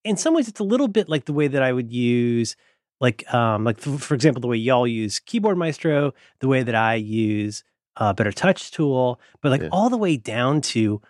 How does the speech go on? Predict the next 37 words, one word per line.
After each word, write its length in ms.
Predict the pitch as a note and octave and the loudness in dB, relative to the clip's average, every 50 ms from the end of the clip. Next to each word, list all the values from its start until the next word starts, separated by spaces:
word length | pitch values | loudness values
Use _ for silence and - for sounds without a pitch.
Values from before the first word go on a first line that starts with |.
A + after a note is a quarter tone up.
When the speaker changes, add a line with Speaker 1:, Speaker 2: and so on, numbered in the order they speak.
| _ _ _ | _ _ _
Speaker 1:
wait 380 | - A2+ C#3 F3 A3 G3+ - _ | -6 -2 0 0 0 -2 -4 _
this 260 | - F#3+ F3+ - - | -2 0 0 0 0
many 220 | E3 D#3 D3+ D3 | 0 0 0 -2
seconds 580 | C#3 - - - C#3+ - - A2+ F#2+ G2 G2+ - | -2 -4 -4 -4 -4 -4 -4 -6 -8 -8 -10 -8
and 160 | - B2 B2+ | -4 -2 0
then 140 | B2 B2 B2+ | 0 0 0
click 400 | - - - G3 F3 B2+ - - | -2 -2 0 0 0 0 -2 -4
in 160 | C3 A#2 A#2 C3+ | -4 -2 0 0
this 180 | C#3+ C#3 - | -2 -2 -2
area. 440 | E3 D#3+ D3+ C3+ A#2 G#2+ G2+ G#2 G#2+ - _ - - _ | 0 0 0 0 0 -2 -4 -6 -10 -14 _ -20 -4 _
And 80 | - E3 | 2 2
you 60 | F3 | 2
could 160 | - - - | 2 -2 -8
create 220 | - - G#3 G#3+ G3+ | -4 -2 0 0 0
all 80 | G3+ | 0
these 240 | F3 E3 C#3+ C3+ C#3+ - G3 | 0 -2 -4 -4 -8 -14 -12
really 480 | F#3+ G3+ G3+ G#3 A#3+ B3 B3 A#3 G#3+ G3 | -10 -8 -4 -2 0 0 2 2 2 0
wackadoo 840 | D#3 C#3 D#3 F3+ E3+ E3 - F3 D#3 C#3+ D3+ D3 C#3 C3 B2 B2 - _ _ _ _ _ | 0 2 2 2 2 2 0 -2 -2 0 2 2 2 2 2 0 -4 _ _ _ _ _
macros 920 | B2 C3 C3+ C3 C#3 C#3+ - - - E3 D3+ D3 C#3+ C#3 C#3 C#3+ D3 C3 | 0 2 2 2 2 0 0 0 0 0 2 2 2 2 2 0 0 -2
and 280 | C#3 B2+ A2+ A2 A#2+ B2+ C3+ | -2 -2 -4 -4 -6 -6 0
Rube 300 | C3+ D3 D3+ D3 C3+ A#2 | 2 4 4 4 2 0
Goldberg 640 | - C3 C3 C#3 C#3 A#2+ A#2 C3 B2 A#2+ A#2 A2 | -2 0 2 0 0 0 0 0 2 2 0 -2
devices. 680 | - B2 G#2+ A2 A#2 A2 A2+ A2 - - A#2 A2+ A2 - - _ _ _ _ _ _ _ _ - | -4 -4 0 2 2 2 2 0 -2 -2 -2 -4 -4 -6 -12 _ _ _ _ _ _ _ _ -6
But, 280 | B2+ A#2+ A#2 A2+ - - _ | -2 -2 -2 -2 -4 -4 _
you 80 | D#3 | -2
know, 180 | C#3+ A#2+ A#2 A2 A2+ | 0 0 0 0 -2
it 60 | D3 | -2
was 140 | G3+ C4+ E4+ | -2 0 0
a 60 | E4 | 2
real 160 | D4 C#4+ C#4 | 2 0 0
crapshoot 560 | - - F3+ G3 A#3+ - - - F#3 G#2 F2+ A#2 | 0 -2 -2 -2 -2 -4 -2 0 0 0 0 -2
if 120 | A2+ - | -2 -2
it 40 | C3+ | -2
would 280 | B2 A#2+ B2+ B2+ A#2 | 0 0 0 0 0
work 220 | A#2+ C3 D3 C#3+ - | 0 0 0 0 0
at 80 | G#2+ | 0
all. 380 | G2+ C3 D#3 C#3+ - - _ _ | 0 2 2 0 0 -4 _ _